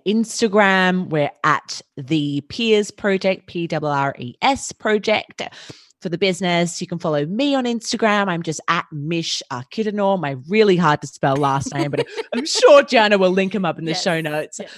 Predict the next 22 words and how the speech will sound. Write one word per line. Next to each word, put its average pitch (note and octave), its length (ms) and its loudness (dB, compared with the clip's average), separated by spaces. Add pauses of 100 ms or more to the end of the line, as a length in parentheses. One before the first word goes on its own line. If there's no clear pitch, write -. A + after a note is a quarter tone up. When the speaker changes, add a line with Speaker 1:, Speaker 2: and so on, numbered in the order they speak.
(260)
Speaker 1:
Um, F3 200 0
and F#3+ 120 -4
then F#3+ 120 -2
also A#3 280 2
you G#3+ 100 -4
can G#3+ 240 -12 (100)
jump A#3 300 -2
onto G#3+ 220 -2
LinkedIn A3 600 0
if G3 120 -6
you're G3 160 -4
there. G3 360 2
I F3+ 280 -2
always F#3+ 320 2
connect - 320 -10
with E3+ 100 -16
people D#3+ 300 -8
there. G#3+ 260 -2
It's - 180 -10
just - 320 -8
Michelle C#3+ 400 -6
Arkidanor. D#3 600 -8